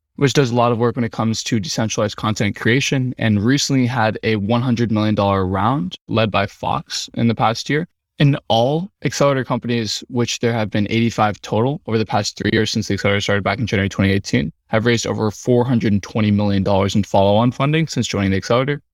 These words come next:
The vast majority of those companies coming in had raised no money before coming to the accelerator or only pre-seed funding. So that number is incredible in terms of the impact, and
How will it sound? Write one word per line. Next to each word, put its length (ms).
The 80
vast 260
majority 300
of 60
those 140
companies 280
coming 220
in 320
had 280
raised 340
no 200
money 240
before 300
coming 220
to 60
the 60
accelerator 460
or 160
only 160
pre-seed 400
funding. 380
So 160
that 80
number 280
is 340
incredible 920
in 100
terms 240
of 60
the 100
impact, 500
and 400